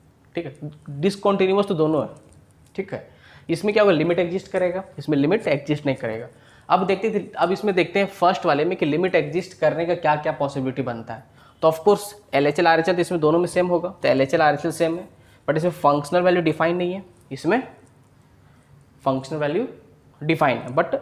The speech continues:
unequal है limiting वैल्यू से, ठीक है। तो जिसमें क्या बोलते हैं,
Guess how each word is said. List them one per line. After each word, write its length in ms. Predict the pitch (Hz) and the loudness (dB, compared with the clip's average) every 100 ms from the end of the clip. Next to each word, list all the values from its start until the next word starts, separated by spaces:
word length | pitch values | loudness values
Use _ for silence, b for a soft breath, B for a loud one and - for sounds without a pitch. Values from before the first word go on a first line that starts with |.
| - | -2
unequal 500 | 160 180 151 - 160 | 0 2 0 2 4
है 140 | 196 208 | 2 0
limiting 340 | 139 135 139 | -2 -2 -4
वैल्यू 240 | 120 117 110 | -4 -6 -10
से, 260 | - 113 _ _ | -14 -18 _ _
ठीक 140 | 214 247 | -4 -2
है। 180 | - - B B - | -4 -6 B B -8
तो 60 | |
जिसमें 680 | 156 160 156 202 214 220 - B B B B - | -4 -2 0 2 4 2 -2 B B B B 0
क्या 100 | 185 | 4
बोलते 280 | 185 180 143 | 4 4 2
हैं, 280 | 123 - | 0 -4